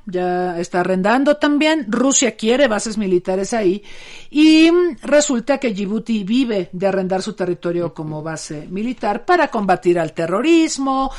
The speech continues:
y combatir la inseguridad en el Golfo de Adén y lo que gustes y mandes. Eh, si tú le quitas las bases militares a Djibouti, ¿sabes qué ocurre? Que, mm, se queda sin financiamiento, o sea, porque no tiene recursos naturales ni demás. Ahora,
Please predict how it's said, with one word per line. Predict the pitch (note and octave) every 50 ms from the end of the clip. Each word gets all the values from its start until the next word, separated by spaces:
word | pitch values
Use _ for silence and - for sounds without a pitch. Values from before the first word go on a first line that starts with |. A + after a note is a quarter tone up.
| - - -
y | A#3 G#3
combatir | - G#3 G3 F#3+ F#3 F3+ - F#3+ F#3
la | F#3+ F#3+
inseguridad | F#3 F#3 - F#3 E3+ F3 E3+ E3+ E3+ F3+ F3+ F3+
en | F3 F3
el | E3 E3
Golfo | D#3+ F3 E3+ E3 - - F3 F3
de | F#3 F#3+
Adén | F#3+ F#3+ C4 C#4+ D#4+ F4+ E4+ - - - -
y | A3+ G#3+
lo | G#3 G3+ G3+
que | G#3 G3+
gustes | F#3+ G#3 G#3 - - G#3 G3+ - -
y | F#3+
mandes. | F#3 F#3 F3 E3 D#3+ D3 C#3+ C#3+ C#3 - - - - - - - - -
Eh, | A3+ B3 -
si | - - D4 A#3+
tú | - F4+ F#4+
le | G#4 G#4 G4+
quitas | - F4 F4 - F4+ E4+
las | E4+ D4 B3 -
bases | C#4 C4+ C4 D#4+ D#4
militares | D4+ C#4 A#3 G#3+ G#3+ - B3 B3 C4+ C4 -
a | A3+
Djibouti, | G3+ F3 G3+ G3 F3 F3+ G3+ A3 - - B3
¿sabes | - C4 B3 B3 B3+ B3 -
qué | - A#3+
ocurre? | A#3 - A#3 G3 F#3 F3+ F3 E3+ G3+ - _ _ - - - - - -
Que, | - C4 A#3+ A#3 A3+ A3+ A3+ A3+ A3+ A3+ A#3 A3+ A3+ A3+
mm, | A3+ A3 A3 A3 G#3+ G#3+ G#3
se | - - G3+
queda | - G#3+ A#3+ C#4
sin | - D4+ C4
financiamiento, | C4+ B3 A#3 G#3 G3+ A3+ A3 C#4 F4+ G4+ F#4+ -
o | C4
sea, | G3+ A3 -
porque | - - A3+ - A#3+ A#3+
no | C4
tiene | - F4+ F#4 G#4 G#4
recursos | G4 C#4+ C4+ - B3+ A#3+ C4+ B3+
naturales | A#3+ A3+ - - F#3 F#3+ F#3 F#3 F#3+ G3 G3+
ni | G3+ F#3
demás. | F3+ F3 E3 D#3+ D3+ C#3 - - - - - - - - - -
Ahora, | A#3 A3+ A#3+ A#3+ A#3 A#3 A3+ G#3 F#3+ F#3